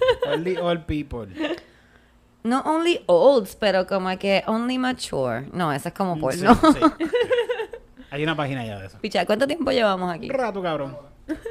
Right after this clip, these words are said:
Speaker 2: Ya llevamos una hora.
Speaker 1: Sí.
Speaker 2: Pues mira, les voy a hablar bien rápido, o más o menos, porque tampoco encontré mucha información.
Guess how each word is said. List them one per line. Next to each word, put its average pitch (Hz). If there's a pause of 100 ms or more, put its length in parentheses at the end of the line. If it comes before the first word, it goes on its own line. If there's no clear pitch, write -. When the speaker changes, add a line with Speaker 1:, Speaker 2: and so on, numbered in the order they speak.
(240)
Speaker 2:
Ya 180
llevamos 214
una 226
hora. 143
Speaker 1:
Sí. 123 (340)
Speaker 2:
Pues 196
mira, 175
les 165
voy 170
a 185
hablar 220
bien 190
rápido, 156
o 170
más 175
o 233
menos, 175
porque 165
tampoco 143
encontré 165
mucha 180
información. 170